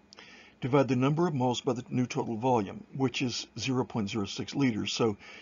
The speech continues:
when you do that, when you divide the zero point zero zero nine moles by the zero point zero six liters, you get point one five molar. And now we have what we need to find the P H.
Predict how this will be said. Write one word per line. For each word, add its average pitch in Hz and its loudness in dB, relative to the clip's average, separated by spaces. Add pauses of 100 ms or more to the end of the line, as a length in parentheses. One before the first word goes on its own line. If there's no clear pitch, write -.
(320)
when 160 6
you 160 6
do 156 4
that, 120 4
when 117 2
you 127 0
divide 127 2
the 117 -2
zero 110 -2
point 104 -2
zero 110 -2
zero 110 -2
nine 110 0
moles 101 -2
by 110 -4
the 104 -2
zero 104 -4
point 98 -4
zero 104 -2
six - -8
liters, 107 -2
you 110 -2
get 104 0 (500)
point 143 2
one 107 2
five 104 2
molar. 110 2
And 104 2
now 131 4 (420)
we 123 4
have 120 2 (120)
what 117 2
we 104 0
need 107 2
to 101 -4
find 98 -2
the 90 -8
P 101 -2
H. - -6